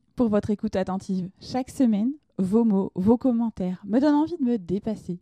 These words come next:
de m'ajuster, de continuer à puiser au cœur de tout ce qui s'agite dans notre société. Si vous pensez que cet épisode peut intéresser vos amis ou vos collègues, il vous suffit de cliquer sur «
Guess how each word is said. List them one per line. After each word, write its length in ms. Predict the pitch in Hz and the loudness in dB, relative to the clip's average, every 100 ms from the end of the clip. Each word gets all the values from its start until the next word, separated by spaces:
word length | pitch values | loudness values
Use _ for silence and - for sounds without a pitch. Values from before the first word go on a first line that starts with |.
| - | -4
de 140 | 170 | 2
m'ajuster, 600 | 254 311 269 262 - 196 | 4 4 2 -2 -2 -2
de 140 | 175 | 0
continuer 640 | 208 - 392 - 247 185 247 _ | -2 -4 -12 -4 0 0 -2 _
à 100 | 190 | -6
puiser 360 | 175 - 226 226 | -4 -4 0 0
au 100 | 190 | 0
cœur 180 | - 269 | 0 -2
de 100 | 202 | -4
tout 180 | - | -6
ce 100 | 320 | -10
qui 100 | - | -10
s'agite 480 | - - 254 233 262 - | -12 -6 -4 -4 -8 -10
dans 140 | 175 | -8
notre 280 | 175 175 - | -6 -6 -10
société. 540 | 170 - 262 185 - - _ _ _ _ _ _ _ _ | -8 -8 -8 -10 -12 -20 _ _ _ _ _ _ _ _
Si 200 | - 165 | -14 -6
vous 160 | 156 339 | -2 0
pensez 340 | 294 226 208 | 0 -2 -4
que 80 | - | -8
cet 140 | 185 | -6
épisode 480 | 254 - 262 202 175 - | -6 -4 0 0 -2 -4
peut 140 | - | 0
intéresser 520 | 285 311 320 240 - | 0 0 -4 -4 -2
vos 360 | 190 180 220 269 | -2 -2 -2 -2
amis 280 | 262 240 226 - | 0 0 -2 -2
ou 120 | 190 | -2
vos 160 | 311 349 | -2 -2
collègues, 420 | 240 170 151 220 - | -2 -4 -6 -10 -8
il 160 | - 277 | -2 0
vous 120 | 311 | 0
suffit 320 | 339 339 - | -4 -6 -8
de 120 | 302 240 | -6 -6
cliquer 420 | - 247 240 269 | -4 -6 -4 -6
sur « 240 | - 226 | -4 -8